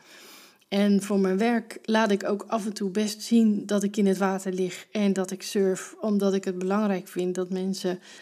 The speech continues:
die een eigen onderneming hebben, dat ze hun leven in balans houden. Dus dat je, hè, work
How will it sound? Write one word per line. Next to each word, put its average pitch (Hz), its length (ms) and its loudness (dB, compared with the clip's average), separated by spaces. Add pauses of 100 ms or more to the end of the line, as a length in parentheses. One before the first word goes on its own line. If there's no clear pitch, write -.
(240)
die 196 180 0
een 190 80 2
eigen 196 340 0
onderneming 190 560 4
hebben, 180 260 2
dat 202 160 -2
ze 208 100 -6
hun 185 280 0
leven 285 500 2
in 214 120 2
balans 180 380 2
houden. 175 460 -6
Dus 202 180 -4
dat 180 200 -4
je, 214 180 -6 (400)
hè, 262 160 -6
work 240 300 4